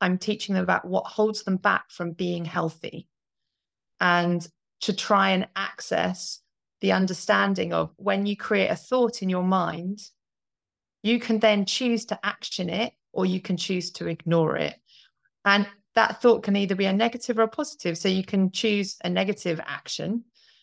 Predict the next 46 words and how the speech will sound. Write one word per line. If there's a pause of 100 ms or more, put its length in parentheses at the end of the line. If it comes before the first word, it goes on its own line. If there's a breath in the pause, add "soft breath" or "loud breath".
(160)
that
will,
uh, (140)
you
can
choose
a
negative
thought
and
follow
that
through,
and
that
will
have
a
negative
action
in
your
body. (300 soft breath)
Or
you
can
choose
a
positive
thought.
You
can
see
the
negative
thought,
change
it (560)
for
a
positive
thought, (760)
and
then (100)
the
positive